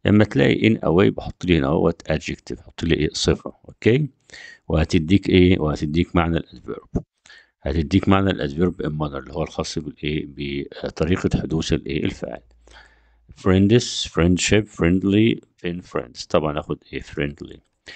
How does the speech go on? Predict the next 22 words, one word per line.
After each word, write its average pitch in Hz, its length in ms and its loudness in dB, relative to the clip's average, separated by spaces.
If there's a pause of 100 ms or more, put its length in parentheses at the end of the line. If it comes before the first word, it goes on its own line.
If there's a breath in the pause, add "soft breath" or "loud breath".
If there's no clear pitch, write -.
(360 loud breath)
طيب، 67 240 -2
واحد 98 280 0
يقول 87 140 2
لي: 82 140 2
"طب 69 240 -6
يا 73 60 -2
مستر، 82 360 0
friendly 80 400 -2
دي 82 380 -2
انتهت 78 440 -4
ب - 20 -6
ال 78 220 -4
واي." 73 260 -2
ما 69 80 -8
احنا - 140 -16
اتفقنا - 480 -2
مش - 280 -6
أي 95 180 2
ال 92 240 0
واي 98 160 4
تبقى - 420 -4
adverb. - 440 0